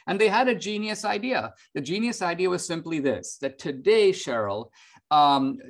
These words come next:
geo-tracking, which is basically monitoring the movement of cell phones, is a huge operation in the country. I mean, it, it was, it was in a more primitive form, the way that we got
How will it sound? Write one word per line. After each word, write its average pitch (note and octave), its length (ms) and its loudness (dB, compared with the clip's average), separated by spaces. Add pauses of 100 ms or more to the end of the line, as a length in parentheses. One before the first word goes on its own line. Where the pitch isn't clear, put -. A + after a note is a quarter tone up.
(140)
geo-tracking, D#3 1040 0
which B2+ 140 -8
is D3 140 -8
basically F3+ 680 2
monitoring E3 720 0
the D3 80 -2
movement D3 420 -2
of A#2+ 100 -10
cell C3+ 240 0
phones, F#2+ 520 -6 (380)
is E3+ 360 2
a E3+ 160 0
huge D#3+ 1000 0
operation C#3+ 640 -2
in C3 120 -2
the A#2 80 -4
country. G2 440 -6
I A2+ 60 -6
mean, C3 160 0
it, D#3+ 200 0
it F3+ 200 0
was, F3 220 -2 (340)
it E3 140 -6
was D3+ 220 -2
in C#3 80 4
a C3 60 4
more F#3 200 2
primitive F#3 520 0
form, D3 340 0
the C#3 80 -2
way D3 220 -2
that C3+ 140 -4
we C3 120 -4
got C3+ 340 0